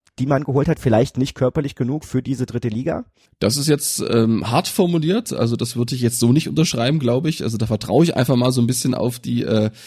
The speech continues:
Speaker 2: Fachkenntnis der Herren Minge und Meier, dass sie schon fähig sind, äh, für die dritte Liga. Sie haben's ja auch angedeutet, aber in dem Spiel halt, äh, leider nicht. Also ähm, Stecik ist für mich einer, der sich da vorne wirklich aufreibt, der weite Wege geht, der auch, äh, eine gute Situation eingeleitet hat. Über seine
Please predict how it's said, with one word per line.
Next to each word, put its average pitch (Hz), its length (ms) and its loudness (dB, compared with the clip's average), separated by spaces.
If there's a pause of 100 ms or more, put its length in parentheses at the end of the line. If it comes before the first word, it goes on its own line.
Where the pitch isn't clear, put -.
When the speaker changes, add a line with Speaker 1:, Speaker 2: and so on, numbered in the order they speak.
(180)
Speaker 2:
Fachkenntnis 135 720 -2
der 110 120 -2
Herren 117 280 2
Minge 131 240 2
und 113 120 2
Meier, 110 280 2
dass 120 100 -2
sie 117 100 -2
schon 151 240 2
fähig 123 300 0
sind, 135 240 -2
äh, 120 180 0
für 120 160 -4
die 123 120 2
dritte 123 240 -2
Liga. 135 320 2
Sie 110 120 0
haben's 120 160 0
ja 147 80 2
auch 113 100 -4
angedeutet, 127 560 0
aber 113 140 4
in 117 80 6
dem 139 200 4
Spiel 185 340 2 (460)
halt, 139 400 2
äh, 127 440 2
leider 123 320 2
nicht. 185 360 0
Also 107 260 2 (640)
ähm, 107 380 2
Stecik - 500 0
ist - 160 -2
für 160 80 2
mich 147 220 0
einer, 147 320 2
der 123 160 0
sich 131 100 -2
da 123 80 0
vorne 123 320 2
wirklich - 320 -4
aufreibt, - 720 -2
der 117 140 2
weite 117 280 0
Wege 143 220 2
geht, 156 520 -2
der 117 180 0
auch, - 240 -2
äh, - 140 0
eine 120 160 4
gute 151 200 0
Situation 143 400 -2
eingeleitet 143 640 -2
hat. 139 220 -2
Über 123 440 2
seine 117 560 2